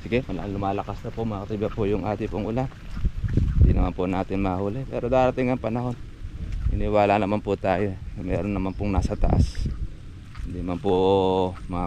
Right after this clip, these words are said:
katribya, hindi man po ngayon. Baka sa darating na pagkakataon, may magwawakas din yung mga kasamaan ng mga hinayupak na yan. Hindi man sa atin na matiyempuhan. Ibang bagay naman po, mga katribya. Kaya sa tayo,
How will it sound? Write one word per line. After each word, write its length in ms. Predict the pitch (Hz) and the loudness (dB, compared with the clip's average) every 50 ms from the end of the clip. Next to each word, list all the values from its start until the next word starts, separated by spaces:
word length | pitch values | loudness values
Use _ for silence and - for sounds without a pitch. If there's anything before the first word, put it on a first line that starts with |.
| 82 90 | -4 -4
katribya, 280 | 95 104 98 90 90 85 | -2 -2 -2 -2 -2 -4
hindi 160 | 87 87 90 | -4 -2 -2
man 180 | 95 95 95 92 | -2 -2 -2 -4
po 160 | - 90 90 87 | -4 -2 -2 -2
ngayon. 240 | 101 92 80 73 69 - - - - - | -2 -2 -4 -6 -8 -10 -14 -14 -14 -14
Baka 160 | - - - | -12 -10 -8
sa 100 | - 90 | -6 -4
darating 420 | 82 87 85 85 82 87 - 92 87 | -2 0 0 0 0 -2 -4 -4 -4
na 60 | 85 | -4
pagkakataon, 680 | 87 90 85 90 82 80 90 80 78 - 78 65 - - - - 69 - - - - - 78 - - - - - - - - - - - - 82 | -4 -4 -4 -4 -2 0 0 0 -2 -2 -4 -6 -6 -6 -6 -2 0 2 2 4 4 2 2 0 -2 -2 -4 -10 -12 -8 -4 -2 -2 -2 -2 -4
may 180 | 85 85 82 73 80 | -6 -6 -6 -6 -6
magwawakas 640 | 82 85 90 95 98 98 98 92 - 92 92 - - | -6 -4 -2 0 2 2 2 0 -2 -4 -4 -2 -2
din 160 | 98 92 87 | -2 -2 -2
yung 160 | 87 90 92 | -2 -2 -4
mga 180 | 85 82 82 - | -4 -4 -4 -4
kasamaan 540 | - - - 90 85 82 82 80 76 76 80 | -4 -4 -2 -2 -2 -2 -2 -4 -4 -6 -8
ng 140 | 73 80 | -8 -10
mga 180 | 78 71 73 76 73 78 | -10 -8 -8 -6 -6 -6
hinayupak 460 | 78 80 76 78 76 - - - - - | -4 -4 -4 -4 -4 -4 -4 -2 -2 -4
na 160 | - 67 69 | -4 -6 -6
yan. 100 | - - - - - - - - - - - - - - - - - - - - - - - - - - - | -4 -2 2 6 6 8 8 8 6 6 4 2 -2 -4 -6 -12 -14 -14 -14 -14 -14 -14 -14 -16 -16 -16 -14
Hindi 120 | - 82 | -12 -8
man 160 | 82 85 85 85 | -6 -6 -4 -4
sa 320 | - - 85 85 92 92 | -2 -2 0 0 0 0
atin 240 | 92 98 98 95 95 | 0 0 0 0 2
na 280 | 95 92 82 87 82 80 85 - - - - - | 0 0 -2 -4 -4 -6 -6 -2 0 0 0 0
matiyempuhan. 680 | 90 85 - - - - - - 113 113 101 92 85 - - - - - - - - - - - - - - - - - - - - - - - | -2 -4 -4 -2 -2 0 0 0 -2 -2 -2 -4 -2 -2 -4 -4 -6 -10 -18 -18 -16 -16 -16 -16 -16 -14 -14 -12 -10 -8 -8 -8 -10 -10 -12 -8
Ibang 160 | 82 92 92 | -6 -2 0
bagay 320 | 92 95 95 95 90 95 | 2 2 2 2 2 0
naman 240 | 95 92 92 92 98 | 0 0 0 -2 -2
po, 160 | 92 - 98 | -2 -2 0
mga 240 | 98 92 95 90 85 | 0 0 0 -2 -4
katribya. 480 | - 90 - 85 85 85 78 73 85 85 - - - - - - - - - - - - - - - - - - - - - | -6 -6 -6 -6 -6 -6 -6 -8 -8 -8 -8 -10 -12 -12 -14 -12 -12 -12 -12 -12 -14 -12 -12 -12 -10 -10 -8 -10 -10 -10 -12
Kaya 160 | - - - - | -14 -12 -12 -10
sa 100 | - 85 - | -10 -6 -2
tayo, 360 | - 131 147 135 113 120 | 2 2 2 2 0 -2